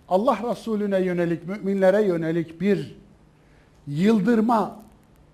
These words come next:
olayı vardır ve Hazreti Hamza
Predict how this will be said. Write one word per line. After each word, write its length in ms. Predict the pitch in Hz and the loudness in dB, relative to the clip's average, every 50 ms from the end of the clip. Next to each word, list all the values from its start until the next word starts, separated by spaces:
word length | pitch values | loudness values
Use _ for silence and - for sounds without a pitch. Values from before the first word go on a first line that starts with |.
| _ _ _ _ _ _ _ _ _ _ _ _ _ _ _ _ _ _ _ _ _ _ _ _ _ _ _ _ _ - | _ _ _ _ _ _ _ _ _ _ _ _ _ _ _ _ _ _ _ _ _ _ _ _ _ _ _ _ _ -2
olayı 440 | 170 156 151 151 151 147 143 131 123 | 0 0 2 2 2 0 0 -2 -2
vardır 580 | 131 131 127 120 117 196 202 196 175 156 - - _ - | -2 -4 -4 -6 -6 -8 -8 -10 -12 -18 -20 -20 _ -10
ve 360 | 147 151 170 165 156 151 156 - - - _ - - - | -4 -2 0 0 0 -2 -4 -8 -16 -20 _ -20 -12 -8
Hazreti 400 | 165 165 143 135 147 131 - 143 | -6 -6 -6 -6 -10 -10 -10 -12
Hamza 720 | - - 131 156 151 143 127 127 160 165 180 185 175 | -10 -8 -6 -6 -6 -6 -6 -6 -6 -6 -6 -6 -10